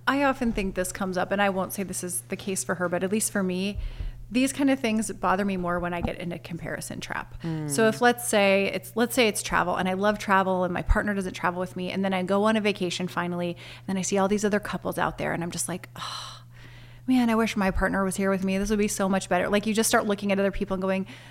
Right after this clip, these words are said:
Speaker 1: "That's what I wish I had." Or you see on social media, like, this travel couple, and you're like, "Man, we could be that, but you're not doing it with me." So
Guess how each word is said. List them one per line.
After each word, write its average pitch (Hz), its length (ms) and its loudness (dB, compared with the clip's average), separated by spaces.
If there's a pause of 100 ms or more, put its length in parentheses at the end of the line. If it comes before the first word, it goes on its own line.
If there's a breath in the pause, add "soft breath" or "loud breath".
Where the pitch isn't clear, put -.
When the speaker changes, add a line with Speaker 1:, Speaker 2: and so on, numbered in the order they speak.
(120)
Speaker 1:
"That's 254 220 -2
what 262 120 2
I 247 100 6
wish 185 300 4
I 151 100 4
had." 151 380 -2
Or 208 100 4
you 226 80 6
see 247 160 4
on 226 80 6
social 226 260 0
media, 196 320 2
like, 185 200 0
this - 240 -4 (260 loud breath)
travel 208 360 8
couple, 190 360 0
and 185 100 0
you're 196 80 2
like, 196 220 0
"Man, 247 580 4
we 226 140 0
could 240 160 0
be 247 140 4
that, 208 500 10
but 196 200 2 (300)
you're 202 280 0
not 202 400 2
doing 214 320 2
it 190 160 0
with 175 200 -6
me." 180 300 -2
So 190 340 0